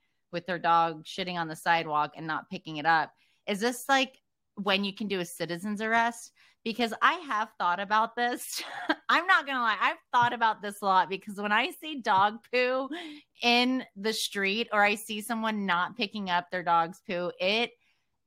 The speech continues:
it drives me crazy. And I, w-, I literally was thinking about it this morning at the dog park, um, or this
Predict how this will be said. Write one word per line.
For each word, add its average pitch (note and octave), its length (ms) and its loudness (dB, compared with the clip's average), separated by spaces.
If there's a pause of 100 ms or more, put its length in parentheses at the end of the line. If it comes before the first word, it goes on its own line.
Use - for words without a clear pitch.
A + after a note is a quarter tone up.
it A#3+ 340 2 (300)
drives G3+ 560 0
me F#3+ 320 -12 (140)
crazy. G3 680 0
And F#3+ 320 0
I, G3+ 160 2
w-, G#3 280 -6
I G#3+ 140 2
literally B3 420 -2
was C#4 140 -8
thinking A3 420 -6
about F#3+ 260 2
it F3 140 -6
this E3+ 200 -10
morning D#3+ 600 -8
at D#3 160 -4
the F3 80 -8
dog F#3+ 400 2
park, C#3 400 0 (640)
um, D#3+ 500 4
or F#3+ 120 0
this F#3+ 200 -4